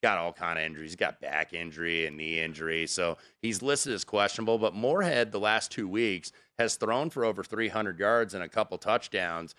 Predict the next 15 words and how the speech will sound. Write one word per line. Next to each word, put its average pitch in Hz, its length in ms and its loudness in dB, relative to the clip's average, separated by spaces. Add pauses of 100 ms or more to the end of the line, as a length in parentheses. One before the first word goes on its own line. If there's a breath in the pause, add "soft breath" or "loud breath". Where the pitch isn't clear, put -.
(240 soft breath)
in 110 180 2
both 110 240 4
of 104 80 -8
his 95 120 -2
starts. 107 360 2
One 104 240 -2
was 107 140 -4
a 110 40 0
loss 104 300 4
to 127 60 -4
Duke 101 280 -4
by 92 140 2
seven 101 380 0
at 82 100 -6
home. 90 360 -2